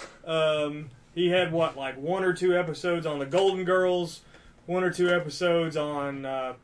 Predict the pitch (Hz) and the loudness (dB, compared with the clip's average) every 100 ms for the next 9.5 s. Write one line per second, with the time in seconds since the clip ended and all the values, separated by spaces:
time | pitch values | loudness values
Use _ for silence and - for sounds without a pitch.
0 | _ 202 202 196 196 185 170 147 135 131 | _ 0 2 2 0 -2 -4 -6 -6 -4
1 | 151 135 135 135 165 165 165 160 135 - | -4 -4 -8 -2 0 2 0 -2 -4 -4
2 | 170 175 170 160 151 175 175 175 165 151 | -4 -4 -4 -4 0 0 0 -2 -4 -6
3 | 143 180 165 165 180 175 160 147 139 135 | -4 -4 -4 -4 -4 -4 -8 -8 -10 -14
4 | - - - _ _ 190 190 190 202 202 | -20 -20 -20 _ _ 2 6 8 8 8
5 | 196 - - - - 185 233 269 262 - | 6 0 -14 -20 -6 4 6 6 4 -4
6 | - - 208 170 185 190 190 180 175 170 | -16 -2 0 2 2 2 0 0 0 -2
7 | - 143 131 - - - - - _ 160 | -2 -6 -6 -12 -20 -20 -20 -20 _ -8
8 | 151 156 180 160 185 175 170 160 - _ | -2 0 0 2 2 2 0 -4 -10 _
9 | - _ - 165 - | -20 _ -2 -2 -2